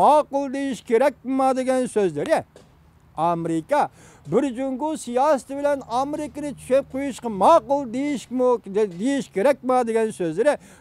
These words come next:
jungo rahbarlarini beorom qildi, sarosimiga soldi. Bir jungo siyosati Amerika jungo diplomatik munosabat o'rnatishda asosliq omil edi deyildi.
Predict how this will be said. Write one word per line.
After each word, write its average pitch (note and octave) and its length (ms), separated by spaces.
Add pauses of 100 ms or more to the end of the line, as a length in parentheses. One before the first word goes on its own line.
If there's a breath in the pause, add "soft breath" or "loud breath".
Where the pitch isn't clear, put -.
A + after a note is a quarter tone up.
jungo G#3 320
rahbarlarini E3 720
beorom C#3+ 520 (140)
qildi, F3+ 220
sarosimiga C4+ 760
soldi. G3+ 300 (800 soft breath)
Bir C4 260
jungo C#4 320
siyosati G#3+ 560
Amerika F3+ 440
jungo C4+ 560
diplomatik C#4 560
munosabat A#3 560 (120)
o'rnatishda F#3+ 680
asosliq A3 640 (120)
omil B3+ 680
edi A#3+ 320
deyildi. A#3+ 440